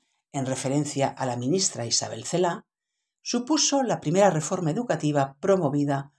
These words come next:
por un gobierno de coalición, soe y Unidas Podemos.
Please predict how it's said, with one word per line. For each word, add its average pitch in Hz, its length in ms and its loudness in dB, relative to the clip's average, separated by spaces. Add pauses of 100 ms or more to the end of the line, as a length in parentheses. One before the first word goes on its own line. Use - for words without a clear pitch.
(120)
por 175 160 0
un 190 120 2
gobierno 165 440 2
de 143 140 -2
coalición, 120 640 -6 (400)
soe 233 680 4
y 160 160 0
Unidas 139 400 0
Podemos. - 640 -16